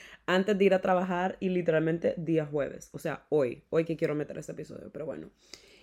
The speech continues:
Em, y a lo mejor de aquí a unos años o meses, eh, voy a querer dejar atrás mi vida actual o etapa actual, uno nunca sabe, la vida da mil vueltas.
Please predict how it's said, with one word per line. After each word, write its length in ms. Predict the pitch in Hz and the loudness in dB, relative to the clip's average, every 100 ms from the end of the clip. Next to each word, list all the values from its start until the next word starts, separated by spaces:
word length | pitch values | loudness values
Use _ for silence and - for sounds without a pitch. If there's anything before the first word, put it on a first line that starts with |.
| _ | _
Em, 400 | 185 180 175 165 - | 2 2 2 -2 2
y 120 | 196 | 6
a 40 | |
lo 100 | 190 | 6
mejor 580 | 185 175 202 196 190 - _ _ | 4 2 2 2 0 -6 _ _
de 160 | - 180 | -6 -4
aquí 240 | 185 170 | -4 0
a 60 | 175 | 0
unos 400 | 180 190 190 - | 2 2 0 -4
años 600 | - 170 269 220 214 269 - | -6 -2 0 0 -2 -6 -4
o 120 | 175 | -2
meses, 880 | 160 156 165 240 - 185 196 233 - _ - - _ _ - | 0 0 0 0 0 0 0 -4 -14 _ -20 -20 _ _ 0
eh, 460 | 185 180 175 175 - _ - | 2 4 2 0 -8 _ -14
voy 300 | 147 165 170 | 2 4 6
a 120 | 277 | 4
querer 280 | 233 214 190 | 6 4 4
dejar 460 | 185 180 175 185 | 0 0 -2 -2
atrás 720 | - 170 175 156 180 190 - - | -4 -4 -2 0 -2 -4 -8 -4
mi 840 | 175 175 180 170 165 160 156 - - _ _ | 0 2 2 2 2 0 -2 -6 -12 _ _
vida 480 | 160 135 180 175 160 | -10 -4 0 0 -2
actual 560 | 156 - 143 143 190 - | -6 -4 -2 0 -2 0
o 100 | 180 | -2
etapa 340 | 156 156 160 | -2 -6 -6
actual, 800 | 156 - _ - 143 139 156 214 | -8 -10 _ -6 -2 -2 0 -2
uno 200 | - 165 | -2 -2
nunca 260 | 160 156 160 | -2 -4 -8
sabe, 360 | - 160 156 120 | -10 -8 -6 -6
la 240 | 110 107 | -6 -8
vida 240 | - 160 156 | -6 -6 -4
da 100 | 156 | -4
mil 200 | 151 143 | -6 -8
vueltas. 640 | 156 185 208 226 240 254 | -6 -6 -6 -8 -10 -12